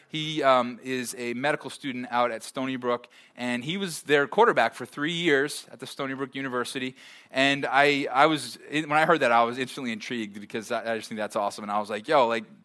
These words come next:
tell me about it. Like, tell me about being a quarterback at the college and all this, and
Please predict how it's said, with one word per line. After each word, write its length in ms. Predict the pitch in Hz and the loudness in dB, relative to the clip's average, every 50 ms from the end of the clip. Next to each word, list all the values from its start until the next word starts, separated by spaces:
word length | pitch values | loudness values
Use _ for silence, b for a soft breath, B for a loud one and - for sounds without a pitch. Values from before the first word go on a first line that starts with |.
| _ _ | _ _
tell 140 | - 175 175 | 6 6 6
me 120 | 165 143 | 6 2
about 240 | 123 113 104 95 95 | 0 0 0 0 -2
it. 40 | 98 | -2
Like, 240 | 95 110 120 110 - | -4 -6 -6 -2 0
tell 120 | 156 156 | 0 2
me 120 | 160 165 | 2 0
about 260 | 160 143 147 139 135 - | 0 2 4 4 4 2
being 260 | 139 135 131 123 120 B B B B | -2 -4 -2 -4 -4 B B B B
a 40 | 120 | -4
quarterback 560 | - 156 143 135 131 127 127 120 120 - - | 0 2 2 2 2 2 2 2 2 0 -2
at 80 | 120 | -6
the 60 | - - | -8 -4
college 440 | - 139 127 127 123 127 127 117 | 2 6 8 8 8 6 4 2
and 100 | 113 117 | 0 0
all 100 | 123 123 | 0 2
this, 240 | 120 123 120 117 - | 2 2 0 0 -2
and 120 | 117 104 | -6 -10